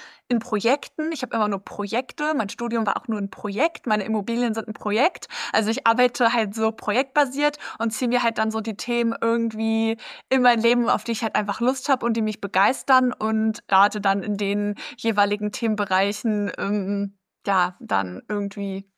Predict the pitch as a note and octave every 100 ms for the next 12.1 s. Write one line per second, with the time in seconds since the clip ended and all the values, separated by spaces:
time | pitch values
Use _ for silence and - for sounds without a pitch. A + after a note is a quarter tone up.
0 | - D4 B3 A3+ G#3 G3+ G#3 - G3+ F#3
1 | F#3+ F#3+ A3+ A3+ G#3+ G#3 G#3 G#3 - -
2 | - _ G#3+ G3+ G3 G#3 G#3 - _ _
3 | A3+ C4+ C4+ C4+ C4+ D#4+ D#4 G#3+ G#3+ G#3
4 | B3 C4 - F#3+ A3 G3+ G#3 - G#3 G3+
5 | - - G#3 - A3+ G#3+ G#3+ G#3 - F#3+
6 | G3 - - - A3+ A3+ G#3+ G#3+ G#3+ -
7 | - A3 G3 G3 - A3 A3+ A#3 A3+ A3+
8 | A3+ - - A#3+ A#3 A3 A3 - A3 A#3+
9 | A3+ A#3 A3 A#3 - A3 A3+ A3 A#3 G#3
10 | - - - A3 G#3+ G#3+ A#3 A3 - -
11 | A3+ - A3+ A3 - D#4+ F4+ B4 - D#5
12 | -